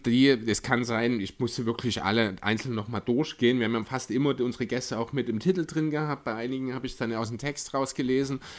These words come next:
Ähm, eine Folge mit Robsi hab ich vergessen, die nehme ich jetzt noch dazu. Äh, wie viele Folgen mit Gäste, glaubst du, hatten wir?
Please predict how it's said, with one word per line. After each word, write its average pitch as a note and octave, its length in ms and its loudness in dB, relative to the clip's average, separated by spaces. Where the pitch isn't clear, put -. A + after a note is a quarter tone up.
Ähm, G#2+ 240 6
eine B2+ 240 4
Folge B2 320 4
mit A2 160 0
Robsi A2+ 320 2
hab B2 160 2
ich A2+ 100 -4
vergessen, A#2 500 2
die B2 140 2
nehme A2+ 260 0
ich - 120 -2
jetzt A#2 200 -4
noch A2+ 120 -2
dazu. C#3 460 2
Äh, A#2+ 360 6
wie A2+ 280 2
viele F3 500 4
Folgen C#3 460 2
mit D#3 180 0
Gäste, D3+ 340 -2
glaubst D#3 320 -2
du, D3+ 100 2
hatten D#3 220 0
wir? G#3+ 140 4